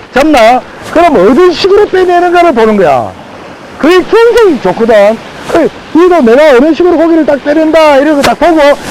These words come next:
고기가 머리 방향, 내가 봤을 때 이리 이제 뽑힌다 싶으면 그 올라오잖아. 머리 방향 앞에다가 밑밥을 주고, 채비를 넣을 걸 대비를 하고 있으라고, 밑밥을 주면서. 그럼 내가 딱 뜨면 바로 밑밥 주고, 딱 이러면 바로 물어버린다, 그게.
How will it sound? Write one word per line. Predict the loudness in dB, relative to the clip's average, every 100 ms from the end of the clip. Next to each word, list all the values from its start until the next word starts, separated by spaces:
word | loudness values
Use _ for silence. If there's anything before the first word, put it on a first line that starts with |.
| -14 -6
고기가 | 0 2 2 -2 -8 -4
머리 | 0 2 2
방향, | 0 0 0 -2 -10 -18 -14 -4
내가 | 0 2
봤을 | 2 0 0
때 | 2 2 2
이리 | 2 2 2
이제 | 0
뽑힌다 | -2 -2 0 -2
싶으면 | -2 -2 -2
그 | -4
올라오잖아. | -2 0 2 2 2 0 -2 -10 -20 -6
머리 | 0 2 2
방향 | 0 0 0
앞에다가 | 0 0 0
밑밥을 | 0 0 0 -2
주고, | -2 0 2 0 -6 -12 -18 -20 -20 -20 -20 -20 -20 -20 -20 -6
채비를 | 0 2 2
넣을 | 2 2 2
걸 | 0
대비를 | 0 0 2 2 2
하고 | 2
있으라고, | 0 0 -2 -2
밑밥을 | -2 -2 -2
주면서. | -2 0 -2 -4 -14 -12
그럼 | -4 0
내가 | 0
딱 | 0 -4
뜨면 | -2 -2 0
바로 | 0 2 2 0
밑밥 | -2 -2
주고, | 0 -2 -4
딱 | -2
이러면 | 0 0
바로 | 0 0
물어버린다, | 2 2 0 -2 -4
그게. | -4 -6